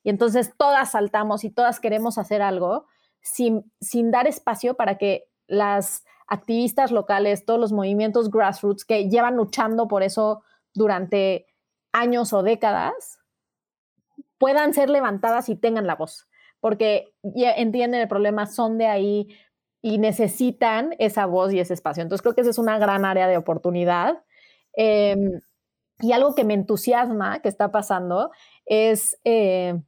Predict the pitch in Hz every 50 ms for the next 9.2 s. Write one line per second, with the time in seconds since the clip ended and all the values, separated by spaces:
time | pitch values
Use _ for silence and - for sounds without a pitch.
0 | _ _ - 214 - 226 202 - 247 247 - 269 247 247 - 247 240 233 208 170
1 | 175 190 196 208 214 208 190 185 185 190 175 - 196 190 190 185 180 185 185 185
2 | 185 196 196 185 185 185 185 185 - 190 - 175 - 208 190 196 226 - _ _
3 | - 208 208 220 202 208 - 269 262 247 202 208 202 202 208 220 196 190 185 196
4 | 202 233 247 233 220 208 208 202 196 190 185 180 196 208 233 269 269 _ _ _
5 | _ _ _ _ _ _ _ _ _ _ _ - 226 208 208 202 196 233 202 -
6 | - 233 220 220 254 302 - - 214 185 175 208 196 - - 220 208 208 220 226
7 | 220 190 - 214 196 185 185 185 196 208 185 202 202 208 208 208 - 214 233 254
8 | 240 247 220 202 190 185 190 - 208 196 175 185 185 170 165 180 190 185 170 -
9 | - 165 170